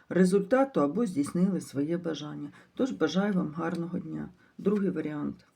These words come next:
Люцифер перевернутий. Вам ні.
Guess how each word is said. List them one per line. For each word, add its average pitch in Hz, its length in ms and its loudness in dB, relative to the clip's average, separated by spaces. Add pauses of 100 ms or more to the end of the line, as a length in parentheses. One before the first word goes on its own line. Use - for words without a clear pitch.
(1500)
Люцифер 226 580 2
перевернутий. 165 1000 4
Вам 233 300 8
ні. 202 220 4